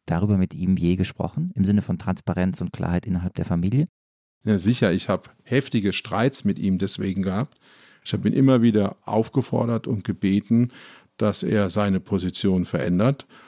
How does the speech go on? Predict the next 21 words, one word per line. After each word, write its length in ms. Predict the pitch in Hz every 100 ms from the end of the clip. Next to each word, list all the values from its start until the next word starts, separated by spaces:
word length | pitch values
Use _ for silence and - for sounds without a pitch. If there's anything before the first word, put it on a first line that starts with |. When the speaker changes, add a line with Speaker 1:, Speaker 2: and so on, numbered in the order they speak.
| - _ _
Speaker 2:
Das 160 | 92 110
hat 80 |
aber 240 | 101 87 82
zu 160 | 104
gar 240 | - 85 95
nichts 280 | 107 - -
geführt. 460 | 113 - 123 120
Und 160 | 110 90
die, 160 | 101
die 140 | 101 98
meinen 260 | 92 90
Vater 340 | 82 90 90 87
gut 300 | - 87 -
kannten, 600 | - 92 95 110 107 95
wussten, 540 | 104 - - 104 98
dass 380 | 87 85 - -
ab 160 | - -
einem 200 | 95 92
gewissen 380 | 90 92 95 92
Punkt 320 | 98 92 -
eben 420 | 95 85 85